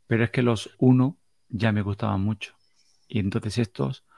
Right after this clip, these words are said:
no son mucho mejores que los Uno. No me compensaron hacer el desembolso. Como te digo una cosa, te digo la otra. Tampoco, mm,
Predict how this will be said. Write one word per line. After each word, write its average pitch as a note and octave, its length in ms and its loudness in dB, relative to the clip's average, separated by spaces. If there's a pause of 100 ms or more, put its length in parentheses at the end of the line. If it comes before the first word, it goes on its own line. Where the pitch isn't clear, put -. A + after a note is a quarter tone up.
(200)
no G#2+ 300 2
son G#2 280 0
mucho G#2 340 0
mejores F#2 400 -2
que G2+ 100 -6
los F2+ 260 -6
Uno. G2 340 0 (280)
No G2+ 340 2
me G2 280 2
compensaron G2 680 0
hacer G2 220 -2
el F#2+ 80 -2
desembolso. G2 640 -2 (380)
Como G#2+ 220 6
te G#2+ 100 0
digo G#2 120 2
una A2 160 2
cosa, A#2 220 -2
te A#2+ 80 -4
digo A#2+ 220 2
la F#2+ 120 2
otra. G#2 320 0 (800)
Tampoco, G2+ 800 4 (200)
mm, F2+ 500 0